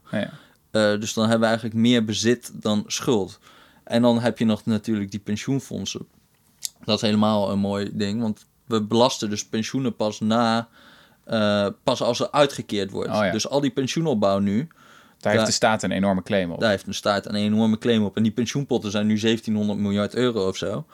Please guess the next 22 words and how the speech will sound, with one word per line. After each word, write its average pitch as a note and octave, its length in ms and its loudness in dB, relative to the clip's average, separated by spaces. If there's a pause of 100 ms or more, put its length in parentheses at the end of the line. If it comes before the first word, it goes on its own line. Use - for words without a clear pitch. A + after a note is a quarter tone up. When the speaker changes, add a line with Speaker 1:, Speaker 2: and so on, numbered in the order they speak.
(440)
Speaker 2:
Dat A2 180 0
gaat A#2+ 220 2
gemiddeld, A#2 600 2
wordt A2 260 -4
daar G#2 140 -2
vijfendertig A2+ 600 2
procent, G#2 640 -4 (200)
eh, G2 360 0
inkomstenbelasting G#2 760 -4
over F#2+ 180 -4
geheven F#2+ 380 -6
straks. - 460 -8
Speaker 1:
Dat - 140 -14
is F2+ 60 -14
honderden G2 340 0
miljarden F2+ 380 -4
nog. - 0 -
Speaker 2:
Dat F#2+ 100 -8
is - 40 -12 (140)
honderden A#2+ 320 4
miljarden A2+ 540 2
eigenlijk. G2 680 -4